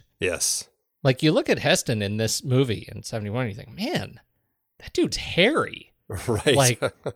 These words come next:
Speaker 1: <laughs>
Speaker 2: sexy men are not hairy anymore. That has to be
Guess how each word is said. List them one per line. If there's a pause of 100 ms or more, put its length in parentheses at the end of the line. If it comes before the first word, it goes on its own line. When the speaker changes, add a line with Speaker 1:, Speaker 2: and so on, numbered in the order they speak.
Speaker 1:
<laughs>
Speaker 2:
sexy
men
are
not
hairy
anymore.
That
has
to
be